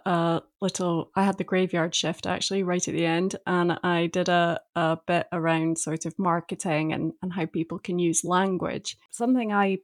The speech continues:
particularly liked to see at all of those events was the fact that you were asking both digital and on paper, you were asking the businesses really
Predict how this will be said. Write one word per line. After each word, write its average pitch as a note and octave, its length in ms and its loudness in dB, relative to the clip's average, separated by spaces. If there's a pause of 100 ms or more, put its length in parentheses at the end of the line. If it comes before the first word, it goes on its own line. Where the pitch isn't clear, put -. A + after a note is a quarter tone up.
(140)
particularly F#3 880 -4
liked - 600 -4
to F#3 100 0
see G3+ 400 4
at F3 160 2
all D#3+ 180 -4
of D#3 120 -6
those D#3+ 200 -2
events - 560 -2
was E3+ 220 -4
the F#3 100 -6
fact - 300 -2
that - 200 -4
you F#3 300 0
were F#3 260 2
asking F3+ 640 0
both F#3+ 300 0 (120)
digital G#3 580 0
and G3 280 0
on E3+ 200 0
paper, G3+ 580 0
you F#3 140 -4
were E3+ 180 -2
asking F3+ 460 0
the D#3+ 80 0
businesses F3 600 -2
really F#3 420 -2